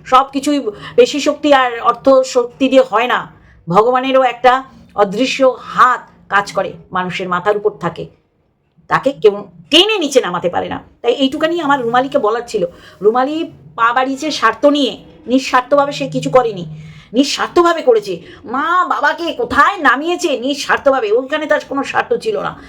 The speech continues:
কারণ স্বার্থ তো অন্য সময় সে কাজে লাগিয়েছে, উচ্চ শিখরে ওঠার জন্য মা বাবাকে বিক্রি করেছে, বাপের বাড়িকে বিক্রি করেছে, কিন্তু ভাইকে প্রতিনিয়ত যতদিন পর্যন্ত ওই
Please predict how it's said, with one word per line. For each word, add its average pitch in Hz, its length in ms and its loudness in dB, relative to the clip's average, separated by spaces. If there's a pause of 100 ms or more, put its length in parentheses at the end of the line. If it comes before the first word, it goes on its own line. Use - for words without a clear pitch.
(180)
কারণ 285 260 2
স্বার্থ - 360 0 (480)
তো 311 100 -4
অন্য 269 280 0
সময় 302 340 -2
সে 277 160 -4
কাজে 240 220 2
লাগিয়েছে, 226 480 -2 (380)
উচ্চ 247 240 -8
শিখরে 277 380 2
ওঠার 240 420 0
জন্য 226 220 0
মা 220 200 0
বাবাকে 202 280 -2
বিক্রি 185 280 -10
করেছে, 185 240 -2
বাপের 269 480 2
বাড়িকে 262 280 0
বিক্রি 233 240 -6
করেছে, 214 220 2
কিন্তু 226 160 0
ভাইকে 180 340 2
প্রতিনিয়ত 233 640 -2 (360)
যতদিন 262 640 0 (180)
পর্যন্ত 254 320 2
ওই 240 100 4